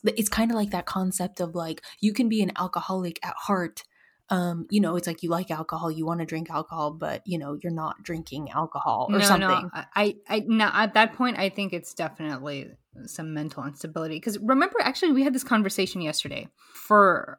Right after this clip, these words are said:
Speaker 2: our listeners out there, we're two women in our late twenties and early thirties. <laughs> So, and we were discussing when we were, like, teenagers and sixteen, we found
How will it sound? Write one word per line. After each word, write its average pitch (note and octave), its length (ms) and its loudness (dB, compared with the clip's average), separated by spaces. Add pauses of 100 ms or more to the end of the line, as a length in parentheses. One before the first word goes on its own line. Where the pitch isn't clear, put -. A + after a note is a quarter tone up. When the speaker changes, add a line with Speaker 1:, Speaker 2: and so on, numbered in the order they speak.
Speaker 2:
our G#3 160 10
listeners G#3+ 400 4
out D#3 200 2
there, D#3 300 0
we're G3+ 360 4
two B3+ 200 2
women A3+ 760 2
in G3 240 2
our F#3 240 6
late F#3 340 0
twenties F3+ 420 -2
and C#3 300 -6 (160)
early D#3+ 300 -6
thirties. C#3+ 640 -6
<laughs> - 20 -10
So, D#3+ 520 2 (560)
and G#3 200 4
we A3 140 4
were C4+ 160 6
discussing G#3+ 760 4
when G3 200 2
we G3 140 0
were, A3 140 2
like, F#3 220 0 (220)
teenagers E3+ 640 2
and D#3 160 -4
sixteen, F#3+ 760 -2
we F3+ 140 0
found F#3+ 500 2